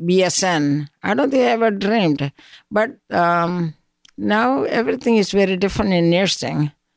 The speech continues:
The girls who comes in nursing, they all come with the B S N. I think in University of Maryland, eighty-seven percent, uh, percent of the nurses, they have this B S N. And of course, you know, they pursue masters and P H D, all those things.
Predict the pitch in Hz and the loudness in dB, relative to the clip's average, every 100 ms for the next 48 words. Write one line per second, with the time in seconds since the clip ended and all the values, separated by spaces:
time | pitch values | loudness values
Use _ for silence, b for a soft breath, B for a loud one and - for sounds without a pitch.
0 | _ _ _ _ 190 190 226 254 240 214 | _ _ _ _ -2 0 0 0 0 0
1 | 202 - 196 202 190 - - 185 180 185 | 0 0 0 0 -4 -8 -4 -2 0 0
2 | 170 190 185 175 185 180 185 185 185 160 | -2 -2 0 0 0 -2 -4 -4 -4 -2
3 | 165 160 - 175 170 165 214 196 190 185 | 0 0 0 -2 -2 -2 -2 -2 0 0
4 | 185 190 190 180 170 165 202 196 - 160 | 0 0 0 0 0 0 -2 -2 -2 0
5 | 180 190 196 185 170 156 180 175 - - | 0 0 -2 -2 -4 -2 -2 -4 -6 -14
6 | - 156 160 180 151 151 101 - - 180 | -8 -8 -6 -2 0 0 -2 -6 -4 -2
7 | 202 185 175 - 180 180 - 147 160 165 | -2 -2 -2 -2 0 0 0 -2 0 2
8 | 151 165 151 - _ _ - 165 147 - | 2 0 -4 -10 _ _ -8 -6 -4 0
9 | 156 139 - 160 135 139 160 170 156 - | 0 0 0 0 0 -4 -2 -2 0 -2
10 | - 143 160 156 143 143 156 151 - 151 | -4 -2 0 0 0 0 -2 -2 0 2
11 | 147 143 143 143 139 135 131 131 147 147 | 2 0 -2 -2 -2 -2 -4 -2 -2 -2
12 | - 135 135 135 135 - 135 - | -4 -4 -4 -6 -10 -12 -12 -12